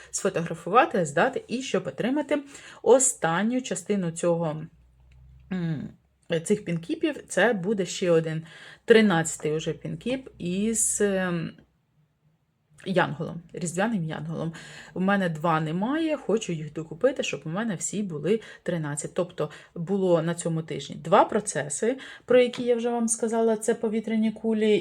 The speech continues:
і бісерна, бісерний фартушок на пляшку. Також був старт на цьому тижні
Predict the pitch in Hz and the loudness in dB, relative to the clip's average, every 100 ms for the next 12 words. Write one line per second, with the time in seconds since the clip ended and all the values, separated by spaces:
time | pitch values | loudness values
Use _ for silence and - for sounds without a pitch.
0 | - 202 208 220 214 202 - 190 170 208 | 0 -4 0 2 2 0 0 -2 -2 0
1 | 220 - 202 196 208 202 196 - - - | 0 0 -2 0 2 2 0 -4 -16 -20
2 | - 185 185 220 190 202 202 208 - 202 | -4 -2 0 0 0 0 -2 -6 -6 -6
3 | - 214 208 208 190 185 196 196 185 190 | 0 2 2 2 -2 2 2 0 -2 0
4 | 160 143 - - 254 311 - - - 180 | 2 2 -2 -2 0 0 -4 -4 -4 0
5 | 262 285 196 170 165 170 143 - - - | 4 4 2 -4 -4 -4 -2 0 -2 0
6 | 208 151 143 - - - 220 226 247 254 | 0 0 -2 -6 -16 -6 -2 0 0 -2
7 | 269 262 285 285 294 | -2 -2 -4 -2 -2